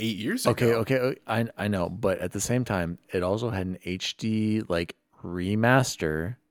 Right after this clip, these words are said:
Speaker 2: for P S four, like, in what, two years or something like that? What has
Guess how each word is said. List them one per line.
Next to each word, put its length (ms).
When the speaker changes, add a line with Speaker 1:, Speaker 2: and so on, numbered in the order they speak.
Speaker 2:
for 200
P 220
S 160
four, 640
like, 160
in 80
what, 240
two 140
years 280
or 80
something 260
like 180
that? 260
What 440
has 300